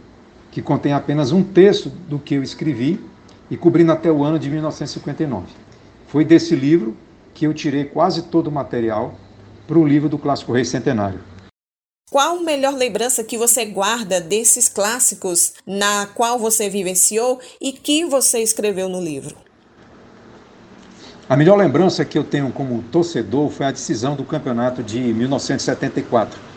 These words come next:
Speaker 1: É, no dia dezenove de março de setenta e cinco, o Fortaleza jogou com o Ceará pra decidir o segundo turno.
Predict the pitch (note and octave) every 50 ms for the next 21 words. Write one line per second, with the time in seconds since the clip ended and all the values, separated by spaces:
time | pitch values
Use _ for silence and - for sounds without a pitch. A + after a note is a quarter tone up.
0 | - - - - - - - - - - - - - - - - - - - A#2
1 | A2+ A2+ A2+ A2+ A#2 A#2+ G#2+ A#2+ D3 D3 A#2+ A#2+ A2+ C3+ C#3 C#3+ E3+ F3 D3+ C#3+
2 | E3 C#3+ B2 B2 B2 B2 A#2 - - A2+ G2+ - - B2+ A2+ - D#3 D3 - A#2+
3 | A2 - - - D#3+ E3 D#3+ - - - - - - - - - - - - -
4 | - - - - - - C#3+ C3 - C3+ C#3 D3 B2+ C3 A#2 C#3+ D3 A2+ B2 C#3+
5 | C#3+ - D#3 B2 - - - - C#3+ B2+ A2+ A2+ A#2 B2 B2 - B2+ B2 - -
6 | - A#2+ G#2+ B2 A2+ - - A2+ A2+ C3+ C#3 D3 - - C3 A2 G2+ G2 F#2+